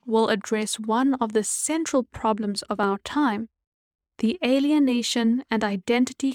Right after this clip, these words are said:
crisis behind the rise of tribalism or identity politics, and the resulting political polarization,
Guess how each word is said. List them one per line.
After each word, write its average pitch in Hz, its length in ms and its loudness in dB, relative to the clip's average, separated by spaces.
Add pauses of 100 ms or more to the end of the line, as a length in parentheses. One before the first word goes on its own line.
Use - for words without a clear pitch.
crisis 233 720 -4 (100)
behind 214 440 0 (100)
the 214 100 0
rise 226 480 0
of - 180 -8
tribalism 269 840 -2 (640)
or 220 280 0
identity 226 680 -2
politics, - 760 -4 (460)
and 226 140 2
the 233 100 4
resulting 262 680 0
political 233 720 -2
polarization, 247 1300 2